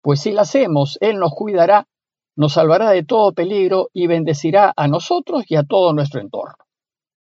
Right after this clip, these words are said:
Solo debemos estar dispuestos a asumir cualquier dificultad que se presente por hacer solo la voluntad de Dios. Y si lo hacemos, Él hará posible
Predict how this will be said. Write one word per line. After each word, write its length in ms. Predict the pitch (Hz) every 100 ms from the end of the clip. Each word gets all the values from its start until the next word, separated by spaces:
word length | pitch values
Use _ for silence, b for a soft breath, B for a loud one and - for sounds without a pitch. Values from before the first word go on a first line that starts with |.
| _ _
Solo 400 | - 170 180 160
debemos 400 | 156 170 175 147
estar 240 | - 170
dispuestos 520 | 160 147 170 165 160 143
a 40 |
asumir 400 | - 139 180 170
cualquier 420 | 156 160 254 277
dificultad 560 | 262 196 - 170 190 214
que 120 | 165
se 120 | 147
presente 680 | 139 139 175 220 240 254 277 _ _ _ _ _
por 160 | - 135
hacer 280 | 131 190 170
solo 360 | - 208 175
la 120 | 151 127
voluntad 400 | 117 107 120 117
de 120 | 113
Dios. 460 | 113 - - - _ _ _ _ _ _ _ _ _
Y 140 | 113 117
si 140 | 135
lo 100 | 127
hacemos, 580 | 139 - 147 - - _ _ _ _ _ _ -
Él 200 | 160 151
hará 180 | 151
posible 680 | 143 123 - 156 123 117 120